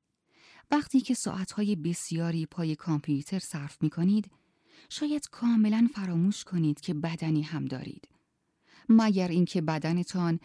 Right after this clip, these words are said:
به قدری دردناک، خشک یا عضلاتش گرفته شود که نتوانید به آن توجه نکنید. شما باید قبل از اینکه بدنتان به آن مرحله برسد، استراحت کنید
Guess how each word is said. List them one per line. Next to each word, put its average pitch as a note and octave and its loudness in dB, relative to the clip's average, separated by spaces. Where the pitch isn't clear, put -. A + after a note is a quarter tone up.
به F#3 4
قدری G#3+ -2
دردناک، D#3+ -2
خشک - -4
یا E3+ 2
عضلاتش D#3 -4
گرفته D#3 -4
شود D#3 -6
که C4 6
نتوانید A3 6
به D3 2
آن D3 6
توجه D3+ -2
نکنید. - -2
شما C#4+ 8
باید F3+ -2
قبل C4 2
از E3 0
اینکه D#3 2
بدنتان D#3+ 0
به C#3+ 0
آن D#3+ 2
مرحله D#3 -2
برسد، F#3+ -4
استراحت G#3 -2
کنید G#3 4